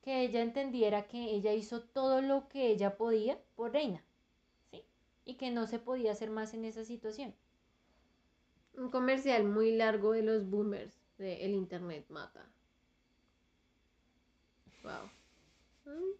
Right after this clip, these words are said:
Speaker 2: no confíes en nadie en el internet". Y mis papás, "¡Ay! ¿Viste que la nueva variante Delta le hace crecer a uno un ojo?". <laughs> Que las vacunas traen cinco G.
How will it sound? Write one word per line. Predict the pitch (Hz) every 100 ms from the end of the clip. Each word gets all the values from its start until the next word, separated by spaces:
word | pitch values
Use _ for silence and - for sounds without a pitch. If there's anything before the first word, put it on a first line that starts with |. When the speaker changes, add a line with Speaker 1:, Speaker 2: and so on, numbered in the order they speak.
| -
Speaker 2:
no | 294 359
confíes | 415 466 523 523 523 554
en | 494 415
nadie | 392
en | 403
el | 453 480
internet". | 466 403 330 330 302 294 262
Y |
mis | 214 202
papás, | - 180 165 -
"¡Ay! | 330 440 523 494 440 320 214
¿Viste | 247 339 - - 294
que | 285
la | 269
nueva | 254 240
variante | 226 226 233 226 226
Delta | 220 214 208
le | 208
hace | 214 214
crecer | 220 220 233 208
a |
uno | 196 208
un | 214
ojo?". | 208 269 359 - _
<laughs> | 226 226 - - - - - _ _ - 381 - 262 - - 233 - - 214 - _ _ _ _ _ _ _ _ _ _ - _ _ _ _ _ 370 440 269 - _ -
Que | 240
las | 233 233
vacunas | 214 196 208 233 349 359
traen | 320 330 311
cinco | 311 - 302
G. | 262 269 220